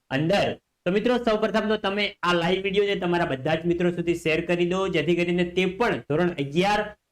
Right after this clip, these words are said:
હિન્દી વિષયનું સાચું એવું આઈ એમ પી પ્રશ્ન મેળવી શકે અને તમ-, એમની પરીક્ષાની અંદર લાભ થઈ શકે. અને ધોરણ અગિયાર ની પ્રથમ પરીક્ષાના તમામે તમામ વિષયના પ્રશ્નપત્રો જોવા માટે અમારી ચેનલને સબસ્ક્રાઇબ ના કરી હોય,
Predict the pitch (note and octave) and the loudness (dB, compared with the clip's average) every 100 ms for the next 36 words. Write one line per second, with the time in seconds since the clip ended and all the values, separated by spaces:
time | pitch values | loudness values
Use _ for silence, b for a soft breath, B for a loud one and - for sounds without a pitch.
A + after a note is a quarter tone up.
0 | _ - G3+ G#3 C4 B3 A#3+ A#3 A3+ A3 | _ -2 0 2 2 2 2 2 2 0
1 | F#3+ F3 F3+ G#3 G#3 E3+ F3 F#3+ F#3 F#3 | 0 0 0 0 2 0 0 0 -2 -4
2 | E3 - F3+ E3+ D3 D3+ F#3 G3+ G3 G3+ | -6 -4 -2 0 0 -2 -2 -2 -2 -4
3 | G3+ D3+ D#3 D#3 D#3 D3+ C#3+ E3 E3 D3 | -2 -4 -4 -4 -6 -6 -4 -4 -2 -2
4 | D#3+ - E3 E3 E3 D#3 A#2+ D#3+ E3+ _ | -4 -4 -4 -2 -4 -4 -2 -2 -6 _
5 | C#3 D3+ D3 - G#2 G#2 _ _ - C3+ | -2 -2 -2 -8 -10 -12 _ _ -10 -6
6 | B2+ C3+ D#3 C#3 E3+ E3+ D#3+ F#3+ E3 F3 | -2 -2 -2 -2 -2 0 -2 -4 -4 -2
7 | E3+ E3+ F3+ E3+ D#3+ D3+ E3 E3 D#3+ D#3+ | -2 -4 -4 -4 -4 -2 -2 -2 -4 -2
8 | A3+ G#3 - G3+ F#3+ E3+ - E3 G3+ F3+ | 0 -2 -2 -4 -2 -4 -4 -4 -4 -2
9 | C#3 C3 D3+ D#3 D#3+ F3 C#3+ D3 D3 D3 | -2 0 0 0 -2 0 0 0 0 -2
10 | C#3+ C#3+ C#3 C3+ B2 - C#3 A#2+ A#2 C3 | -2 -2 -2 -6 -10 -4 -2 -2 -2 -2
11 | D3+ D3+ F3 G3+ G#3 | 0 0 2 2 0